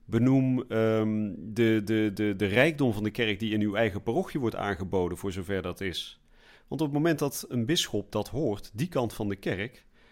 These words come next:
dan ziet hij ineens dat de kerk niet alleen maar bestaat uit een handjevol klagende mensen. En we moeten daar ook van af. Dus bij deze is ook eigenlijk mijn persoonlijke oproep, en ik zal dat ook proberen in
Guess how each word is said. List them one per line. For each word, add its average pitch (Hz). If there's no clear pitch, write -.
dan 123
ziet 180
hij 147
ineens 139
dat 127
de 127
kerk 123
niet 185
alleen 117
maar 95
bestaat 90
uit 98
een 95
handjevol 101
klagende 101
mensen. 104
En 107
we 113
moeten 156
daar 135
ook 113
van 98
af. -
Dus 92
bij 117
deze 139
is 123
ook 120
eigenlijk 120
mijn 113
persoonlijke 127
oproep, 127
en 117
ik 110
zal 110
dat 104
ook 101
proberen 107
in 101